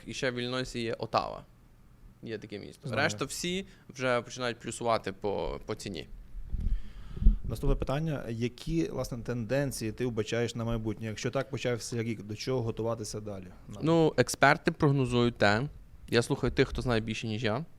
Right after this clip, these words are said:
Speaker 1: І розказую, що я почув. Е, прогноз є такий, що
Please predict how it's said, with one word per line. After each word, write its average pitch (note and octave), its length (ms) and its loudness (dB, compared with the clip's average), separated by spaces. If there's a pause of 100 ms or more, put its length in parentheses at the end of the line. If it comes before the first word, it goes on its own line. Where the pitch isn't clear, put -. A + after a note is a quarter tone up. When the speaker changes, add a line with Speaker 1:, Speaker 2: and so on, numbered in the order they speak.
(540)
Speaker 1:
І G2 400 0 (220)
розказую, A2+ 480 2
що A2 100 -2
я G#2 60 2
почув. - 320 0 (580)
Е, G#2 180 8
прогноз D3 400 10
є D3 60 6
такий, F#3 360 6
що A2+ 460 10